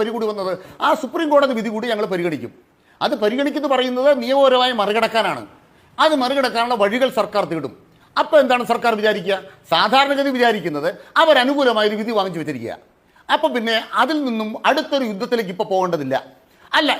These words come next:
ഇനി അവർ അപേക്ഷ നടപ്പാക്കാൻ വേണ്ടി വന്നാലോ? നമുക്ക് യുദ്ധത്തിന് പോകാം. നി-, അവർ യുദ്ധം ആരംഭിക്കുന്നില്ല, നമുക്കിപ്പോൾ യുദ്ധത്തിന് പോകേണ്ട കാര്യമില്ലല്ലോ. സർക്കാർ അനങ്ങിയില്ല. രണ്ടായിരത്തി പത്തൊമ്പതിൽ കേരള സർക്കാരിൻ്റെ കൂടി അഭിപ്രായം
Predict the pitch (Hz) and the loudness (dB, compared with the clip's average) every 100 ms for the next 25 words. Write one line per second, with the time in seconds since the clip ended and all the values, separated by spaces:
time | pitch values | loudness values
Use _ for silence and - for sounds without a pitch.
0 | 262 294 269 247 240 294 285 233 247 302 | 0 0 4 4 4 2 2 0 2 2
1 | 285 285 269 247 220 214 208 214 - 311 | 4 2 2 0 0 0 0 -6 -4 0
2 | 311 302 277 285 285 262 254 240 - _ | 0 2 2 2 4 2 2 -4 -10 _
3 | - _ _ 151 226 262 202 311 330 285 | -20 _ _ -6 -4 2 4 4 4 4
4 | 311 285 302 294 285 285 302 277 302 302 | 4 6 4 2 0 4 4 4 2 0
5 | 302 262 302 302 294 285 285 285 277 240 | -2 -2 0 2 2 2 2 0 -2 -2
6 | 143 90 - _ - 311 311 302 277 277 | -4 -8 -18 _ 0 2 4 4 4 2
7 | 269 240 220 - - _ _ - 311 311 | 0 0 -2 -6 -20 _ _ -2 2 4
8 | 302 294 262 269 262 233 160 - 262 302 | 2 0 0 2 2 0 -4 0 2 4
9 | 294 277 277 277 262 262 262 220 240 214 | 2 0 2 0 0 0 0 0 0 2
10 | 160 | 0